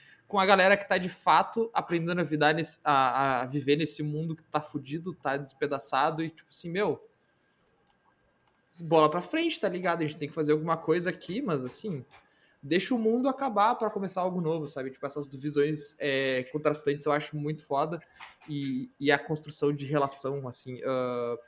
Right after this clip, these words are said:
mesmo que de uma forma mais sutil, assim, a relação do, do protagonista com algumas personagens eu acho que é construída muito,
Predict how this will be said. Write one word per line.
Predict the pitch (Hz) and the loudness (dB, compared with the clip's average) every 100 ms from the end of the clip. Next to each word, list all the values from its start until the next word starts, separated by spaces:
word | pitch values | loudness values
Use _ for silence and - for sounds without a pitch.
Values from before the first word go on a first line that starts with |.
| _ _ _ | _ _ _
mesmo | 156 170 180 | -2 0 -2
que | 175 | -4
de | |
uma | 165 175 | -2 0
forma | 175 170 | 0 0
mais | 160 160 | 0 -2
sutil, | 151 170 | -8 -6
assim, | 165 160 156 | -4 -4 -4
a | 147 | 0
relação | 147 147 - 151 160 151 143 135 _ | 0 0 -2 -4 -2 -4 -6 -12 _
do, | 143 143 143 | -8 -4 -4
do | 139 143 | -2 -2
protagonista | 139 160 151 165 156 151 165 | 0 0 0 2 2 2 2
com | 156 | 2
algumas | 147 147 | 2 -2
personagens | - 143 135 139 143 | -6 -10 -6 -2 0
eu | 135 135 | 0 0
acho | 139 - | -2 -6
que | 156 147 | 0 2
é | 135 | 2
construída | - 139 - 143 147 _ _ _ | -2 -12 -4 -2 -2 _ _ _
muito, | 143 147 151 | -10 -6 -6